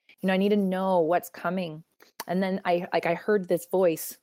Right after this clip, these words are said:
right, wherever it came from, I heard this say, "If you take the next step, it will, you will s-, become more clear." Like, it's by taking the next step that the clarity reveals itself.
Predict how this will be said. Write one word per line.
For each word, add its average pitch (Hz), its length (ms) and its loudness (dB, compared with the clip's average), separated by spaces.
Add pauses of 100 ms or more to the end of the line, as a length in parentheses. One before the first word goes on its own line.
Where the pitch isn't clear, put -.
(160)
right, 170 240 -8
wherever 175 320 4
it 170 100 -4
came 175 260 -6
from, 156 200 -8
I 151 80 -10
heard 190 240 -6
this 170 200 -6
say, 165 400 -8 (480)
"If 220 220 0
you 202 120 -4
take 220 440 -2
the 214 120 -4
next 185 280 -10
step, - 400 -8
it - 200 -2
will, 175 280 -4 (200)
you 196 220 -2
will 180 240 -2
s-, - 180 -18 (240)
become 170 440 -6
more 196 200 -2
clear." - 380 -8 (120)
Like, 196 160 0
it's 196 140 0
by 175 200 0
taking 254 580 -2
the 277 100 -2
next 277 240 -4
step 285 300 0 (320)
that 190 100 -4
the 202 80 -2
clarity 190 420 -2
reveals 156 460 -4
itself. - 640 -12